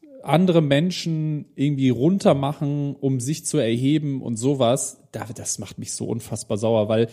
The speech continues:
es ist ja, du sagst, das ist dein Stolz und das kann ich auch nachvollziehen, aber man, man muss es ja nicht direkt als Stolz benennen, sondern kann ja auch einfach sagen oder es allgemeiner fassen, Dinge, die einem wichtig sind.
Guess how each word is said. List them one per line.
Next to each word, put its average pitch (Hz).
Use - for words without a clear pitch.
es 120
ist 180
ja, 147
du 160
sagst, 175
das 135
ist -
dein 113
Stolz 165
und 123
das -
kann 131
ich 131
auch 107
nachvollziehen, 131
aber 131
man, 127
man 131
muss 170
es 196
ja 143
nicht 151
direkt 143
als 127
Stolz 175
benennen, 143
sondern 131
kann 160
ja 160
auch 139
einfach 139
sagen 139
oder 131
es 131
allgemeiner 135
fassen, 127
Dinge, 160
die 131
einem 120
wichtig -
sind. 92